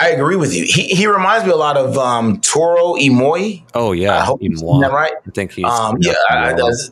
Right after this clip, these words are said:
Speaker 2: Yeah,
Speaker 1: I'm probably
Speaker 2: yeah.
Speaker 1: saying it totally wrong, but,
Speaker 2: You know,
Speaker 1: um,
Speaker 2: absolutely. I, I agree.
Speaker 1: I know him as Chaz or Chad. Um,
Speaker 2: Yeah,
Speaker 1: and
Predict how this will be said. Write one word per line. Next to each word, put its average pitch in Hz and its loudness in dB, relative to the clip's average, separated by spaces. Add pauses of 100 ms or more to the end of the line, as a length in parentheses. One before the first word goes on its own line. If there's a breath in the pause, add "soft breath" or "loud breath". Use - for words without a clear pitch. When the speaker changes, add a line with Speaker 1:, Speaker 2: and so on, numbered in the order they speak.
Speaker 2:
Yeah, 82 -4
Speaker 1:
I'm 120 -2
probably 131 -2
Speaker 2:
yeah. - 0
Speaker 1:
saying 117 0
it 95 -4
totally 127 0
wrong, 104 0
but, 101 0
Speaker 2:
You 104 -2
know, 98 0
Speaker 1:
um, 85 -2 (120)
Speaker 2:
absolutely. 101 -2 (100)
I, 95 -4
I 92 -2
agree. 90 0
Speaker 1:
I 160 2
know 170 2
him 156 -2
as 135 -2 (280)
Chaz 143 0
or 104 0
Chad. 127 0 (460 loud breath)
Um, 117 0 (440 soft breath)
Speaker 2:
Yeah, 127 0
Speaker 1:
and 120 -4